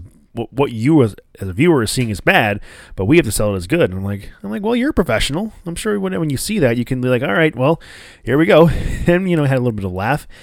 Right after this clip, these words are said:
And surprisingly, he said that he really enjoyed,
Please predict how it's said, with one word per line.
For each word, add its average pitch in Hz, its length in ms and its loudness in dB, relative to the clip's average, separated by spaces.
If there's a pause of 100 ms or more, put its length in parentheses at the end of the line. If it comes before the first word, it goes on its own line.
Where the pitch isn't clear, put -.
(380)
And 160 340 -2
surprisingly, 349 880 0
he 226 200 0
said 202 460 0
that 131 280 -2 (440)
he 226 260 2
really 214 520 0
enjoyed, 147 760 0